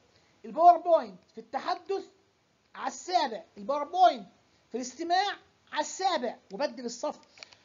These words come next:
كلمة واحدة ممكن تعطيني خمس عناوين. أنا بقول لك على الأقل تغيير كلمة، خمس عناوين بخمس أبحاث. طيب بلاش، نيجي على المحافظة الوسطى، غير المكان، بصير غزة،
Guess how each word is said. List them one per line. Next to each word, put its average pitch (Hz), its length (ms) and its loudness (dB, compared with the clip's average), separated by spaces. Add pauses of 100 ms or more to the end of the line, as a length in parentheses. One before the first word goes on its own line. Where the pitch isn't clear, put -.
(280)
كلمة 403 280 2
واحدة 339 280 2
ممكن 311 260 -8
تعطيني 330 340 -2
خمس 370 320 -6
عناوين. 262 500 -6 (380)
أنا 320 140 -6
بقول 320 220 -4
لك 285 160 2
على 226 160 0
الأقل 269 460 0 (180)
تغيير 277 340 -2
كلمة، 294 520 -2
خمس 349 260 -10
عناوين 277 380 -6
بخمس - 320 -4
أبحاث. 330 440 -2 (1300)
طيب 202 380 -4 (100)
بلاش، 262 580 4 (160)
نيجي 233 360 -8
على 247 360 -6 (680)
المحافظة 214 920 2
الوسطى، 185 580 -4 (300)
غير 339 220 4
المكان، 294 540 -2 (720)
بصير 247 220 -10
غزة، 247 480 0